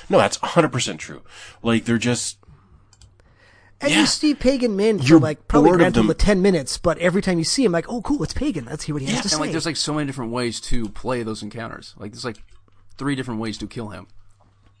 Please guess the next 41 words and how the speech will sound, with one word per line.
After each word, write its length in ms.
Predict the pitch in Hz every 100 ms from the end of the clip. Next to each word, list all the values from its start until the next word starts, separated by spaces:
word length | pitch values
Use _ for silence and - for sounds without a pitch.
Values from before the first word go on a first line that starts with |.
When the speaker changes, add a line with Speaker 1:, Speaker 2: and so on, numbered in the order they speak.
| _ -
Speaker 3:
And 120 | 131
they're 120 | 131
all 100 | 131
kinda 220 | 139 135 131
interesting. 400 | 131 107 - - _ _ -
Speaker 2:
No, 100 | 262
I 120 | 247
mean, 220 | 254 262 -
uh, 160 | 240 -
of 160 | 240 233
the 100 | 240
three, 480 | 220 - 262 311 247
they, 140 | 208 208
they, 140 | 190
each 380 | 202 262 - -
one 200 | 233 180
does 320 | 175 190 185
have 600 | - 190 175 156 143 - -
kind 180 | 190
of 80 | 180
a 60 | 151
pseudo 540 | - - 220 180 151
boss 380 | 123 139 143 165
fight 340 | - 196 208 -
to 180 | - 226
them. 200 | 233 233 - -
Speaker 3:
Mm-hmm. 280 | 123 123 135 - - -
Speaker 2:
John's 600 | 107 127 120 107 214 202
Speaker 1:
Very 100 | 90
pseudo. 180 | 76 - - _ -
Speaker 2:
s-, 220 | - -
John's 480 | - 226 233 302 233
is 100 | 226
stupid 360 | - 208 202 185
'cause 120 | 156
you 60 |
shoot 240 | 156 - 208
him 60 |
with 120 | 170 156
a 40 |
plane. 460 | - 143 120 120